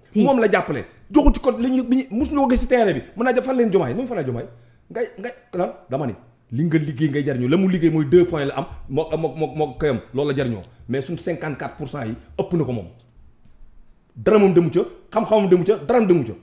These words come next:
Speaker 2: Te bu yore ñaanam, ka, kam fal la war a, ka, kam investir la waroon ñaanam mu, mu jàll. Te mun ñoo ñaanal. Yàlla nuy fal. Yàlla moo ñuy jox, kenn duñ jox. Ku yor sa ñaan na nga ko téye.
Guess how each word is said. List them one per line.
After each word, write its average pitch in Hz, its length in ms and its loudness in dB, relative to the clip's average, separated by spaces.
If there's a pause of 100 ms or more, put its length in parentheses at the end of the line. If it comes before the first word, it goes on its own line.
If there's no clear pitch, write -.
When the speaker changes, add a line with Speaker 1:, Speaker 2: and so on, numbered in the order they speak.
(240)
Speaker 2:
Te 202 100 -4
bu 196 80 0
yore 214 180 4
ñaanam, 190 320 2 (220)
ka, 220 100 -4 (260)
kam 208 180 4
fal 226 160 6
la 214 60 8
war 202 100 2
a, 190 80 -2
ka, - 160 -12 (100)
kam 254 140 2
investir 240 320 2
la 208 60 4
waroon 180 180 2
ñaanam 170 240 2
mu, 156 60 0 (100)
mu 156 100 -2
jàll. 123 180 -2 (100)
Te 156 60 -2
mun 185 220 6
ñoo 180 120 6
ñaanal. 143 260 -2 (220)
Yàlla 180 200 2
nuy 160 140 2
fal. 135 160 -6 (260)
Yàlla 170 200 0
moo 170 140 0
ñuy 170 120 -2
jox, 170 180 -4
kenn 240 140 2
duñ 175 160 -4
jox. 127 100 -8 (420)
Ku 247 140 0
yor 247 160 6
sa 226 140 -2
ñaan 202 260 2
na 196 80 4
nga - 60 -2
ko 185 80 0
téye. 165 260 2